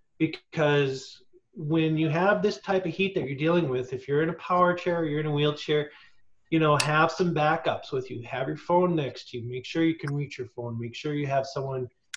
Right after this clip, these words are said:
you know, you can reach out to if you need to. That's important. Or make sure that you know how to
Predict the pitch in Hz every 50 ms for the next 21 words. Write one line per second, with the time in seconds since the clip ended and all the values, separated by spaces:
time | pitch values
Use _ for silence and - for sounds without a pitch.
0 | _ _ _ - 147 143 139 131 131 135 143 139 147 135 139 139 131 123 - -
1 | 127 123 131 131 - - 139 127 123 120 - - 127 131 127 131 135 131 - -
2 | 131 127 123 123 127 123 123 123 - - 123 117 _ - 151 135 127 139 143 143
3 | _ _ _ _ - - 196 196 202 202 190 - - 220 202 196 185 185 160 156
4 | 160 170 175 175 175 170 170 156 156 165 156 147 143